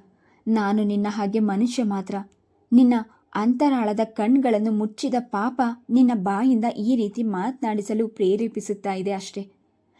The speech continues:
ನಾನು ನಿನ್ನ ಪರಿವರ್ತನೆಗೆ ನಿಮಿತ್ತ ಮಾತ್ರ, ಅದರ ಮೂಲಾಧಾರ ದೈವಶಕ್ತಿ. ನಾನು ಕೇವಲ ನಿನ್ನ ಸ್ನೇಹಿತನಾಗಿ ಕೆಲವು ಒಳ್ಳೆಯ ಮಾತನ್ನಾಡಿದೆ ಅಷ್ಟೇ. ಆದರೆ ಒಂದನ್ನ ಮಾತ್ರ ಹೇಳ್ಬಯಸುತ್ತೇನೆ.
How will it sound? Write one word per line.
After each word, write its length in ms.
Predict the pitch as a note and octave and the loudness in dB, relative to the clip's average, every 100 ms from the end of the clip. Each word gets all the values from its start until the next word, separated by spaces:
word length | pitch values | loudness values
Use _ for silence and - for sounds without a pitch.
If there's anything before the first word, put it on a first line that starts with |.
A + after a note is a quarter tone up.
| _ A3 | _ -2
ನಾನು 420 | G#3+ F#3+ B3+ A#3 | 0 2 2 2
ನಿನ್ನ 200 | G3+ G3+ | 0 -4
ಪರಿವರ್ತನೆಗೆ 960 | G3+ G3 B3+ A#3 F#3 G#3+ G#3+ A3+ G#3+ - | -4 -2 0 -2 -2 -4 -2 -2 -4 -4
ನಿಮಿತ್ತ 400 | A#3 A3+ C4+ D4+ C4+ | 0 4 4 4 2
ಮಾತ್ರ, 320 | G#3+ G3+ G#3 G3+ _ _ _ _ - | -2 -4 -6 -8 _ _ _ _ -6
ಅದರ 200 | B3 C4 B3+ B3+ | -2 0 0 -2
ಮೂಲಾಧಾರ 880 | A3+ A3+ B3 D4 B3+ - A3 A#3+ A#3 A#3+ G3+ | -2 2 6 6 4 -4 -6 -4 -2 -2 -2
ದೈವಶಕ್ತಿ. 720 | F#3+ C4+ C#4+ A3 - A3 G#3+ _ _ _ - | -2 -2 -2 -4 -6 -8 -8 _ _ _ -2
ನಾನು 320 | A#3+ A3+ A3 A3 | 0 2 0 -2
ಕೇವಲ 420 | - A3 A3 A3 | -2 -2 0 -2
ನಿನ್ನ 220 | A3 A3 A3 | -2 -2 -4
ಸ್ನೇಹಿತನಾಗಿ 840 | - A3+ A3+ C4+ C#4 G#3+ G3+ A3+ | -6 -2 0 0 -2 -6 -6 -6
ಕೆಲವು 400 | A#3+ A#3+ F#3+ A3 | -4 -2 -2 -2
ಒಳ್ಳೆಯ 380 | G3+ G#3+ C4 B3+ | -2 0 0 0
ಮಾತನ್ನಾಡಿದೆ 800 | A3 G3+ A#3+ B3+ A#3 G#3 G3 A3 | -2 -4 -6 -2 -2 -2 -4 -4
ಅಷ್ಟೇ. 480 | - A3 - G#3+ G#3+ _ _ _ _ _ - | -6 -8 -6 -8 -8 _ _ _ _ _ -4
ಆದರೆ 440 | A3 G#3+ A3 A3 _ G#3+ | -2 0 -2 -4 _ -4
ಒಂದನ್ನ 460 | G#3 A3 G#3+ G#3 | -2 0 0 -2
ಮಾತ್ರ 400 | G3+ G3 A3+ B3 A#3+ A#3+ - | -4 -4 -6 -4 -6 -6 -6
ಹೇಳ್ಬಯಸುತ್ತೇನೆ. 960 | G3 G#3+ G#3 G3 G3 G#3 G3 G3+ _ | -2 -2 -2 -4 -6 -8 -8 -10 _